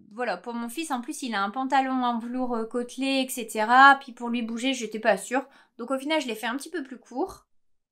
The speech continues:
Et puis pour gagner du temps aussi, hein, parce que, euh, le, le temps, là, ça commençait à, à compter. Donc je l'ai fait un petit peu plus court. J'ai fait le nombre préconisé de côtes, le nombre de centimètres. Mais par contre, j'ai fait tout droit et ça lui va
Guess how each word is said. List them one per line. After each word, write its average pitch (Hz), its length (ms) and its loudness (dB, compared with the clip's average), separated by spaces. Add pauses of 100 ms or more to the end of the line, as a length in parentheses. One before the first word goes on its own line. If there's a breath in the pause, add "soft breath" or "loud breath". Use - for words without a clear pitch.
(280)
Et 220 80 -16
puis 233 160 -12
pour 208 160 -10
gagner 170 240 -10
du 165 120 -16
temps - 200 -8
aussi, 311 260 -12
hein, 226 100 -8
parce 170 180 -18
que, 185 100 -20
euh, - 800 -16
le, 190 240 -10 (360)
le 202 240 -10
temps, 254 200 0
là, 220 100 -2
ça 220 140 -10
commençait 208 480 -8
à, 180 500 -6
à 196 160 -2
compter. 208 400 -6 (640 loud breath)
Donc 294 140 -2
je 294 60 -4
l'ai 339 80 -2
fait 339 60 -2
un 370 120 0
petit 359 140 -2
peu 294 140 -2
plus 254 200 -10
court. 311 240 -2
J'ai 285 160 -4
fait 254 400 -4 (280)
le 254 180 -6
nombre 302 220 -2
préconisé 262 880 -4
de 214 160 -6
côtes, - 480 -8 (120)
le 220 100 -14
nombre 226 200 -12
de 220 80 -12
centimètres. 220 600 -8 (320 soft breath)
Mais 254 140 -6
par 226 200 0
contre, 311 160 -4
j'ai 254 140 -6
fait 302 160 -8
tout 247 160 -14
droit 202 300 0 (120)
et 208 120 -6
ça 214 220 -6
lui 196 140 -12
va 202 260 -2